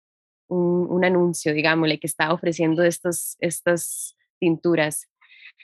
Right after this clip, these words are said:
Y fue súper lindo porque la respuesta fue muy positiva, se me, se me fueron todas, no eran muchas, pero se me fueron y ahí como que agar-, agarré fuerzón.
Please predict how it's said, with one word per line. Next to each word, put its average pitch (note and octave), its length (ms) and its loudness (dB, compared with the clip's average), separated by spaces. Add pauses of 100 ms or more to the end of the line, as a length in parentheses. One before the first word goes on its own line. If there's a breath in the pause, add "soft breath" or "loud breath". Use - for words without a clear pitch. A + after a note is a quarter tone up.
(420 soft breath)
Y G#3+ 60 4
fue G#3+ 300 6
súper B3+ 280 4
lindo D4+ 300 6
porque G#3+ 280 2
la F#3 100 4
respuesta F3+ 360 -4
fue A3+ 120 0
muy A#3+ 100 4
positiva, C4+ 640 4
se B3+ 120 2
me, F3 260 2
se - 140 -8
me F3 100 -2
fueron G3 320 0
todas, A#3+ 320 6
no G#3+ 100 2
eran G3+ 140 2
muchas, B3 400 -2
pero F3+ 140 -6
se F3+ 80 -4
me E3+ 100 0
fueron A#3 380 4
y G#3 80 6
ahí F3 200 4
como A3 200 0
que A3 100 -4
agar-, E3+ 300 2
agarré E3+ 400 0
fuerzón. G3 600 -2